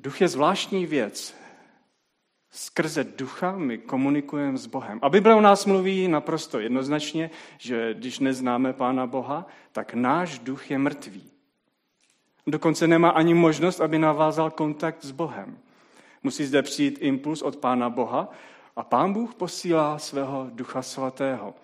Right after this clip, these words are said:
který osloví našeho ducha. V té pyramidě ten duch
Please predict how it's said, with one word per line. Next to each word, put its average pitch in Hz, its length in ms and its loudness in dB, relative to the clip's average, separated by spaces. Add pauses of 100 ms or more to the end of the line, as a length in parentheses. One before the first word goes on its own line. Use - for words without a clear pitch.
(800)
který 120 360 -6
osloví 135 520 -4
našeho 131 340 -4
ducha. 135 220 -4
V - 60 -6
té 135 140 6
pyramidě 156 800 6
ten 135 300 -4
duch 175 340 -6